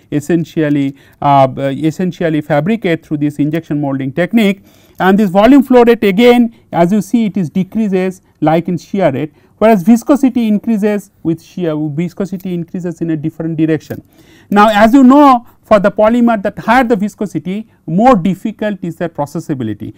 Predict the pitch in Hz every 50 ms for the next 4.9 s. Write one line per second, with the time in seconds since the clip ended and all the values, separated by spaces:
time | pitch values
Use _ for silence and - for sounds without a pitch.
0 | _ _ _ _ - 190 165 196 196 196 190 - 220 220 214 208 _ _ _ _
1 | - 156 170 170 156 135 190 190 - - 240 - - 214 - 214 202 202 196 -
2 | _ _ - - 156 190 202 - - - 208 175 175 - - 156 156 170 175 160
3 | - 180 180 165 160 - _ - 151 151 - - 160 147 151 156 156 - _ _
4 | _ - 147 156 156 156 156 - 233 226 175 180 190 180 170 180 175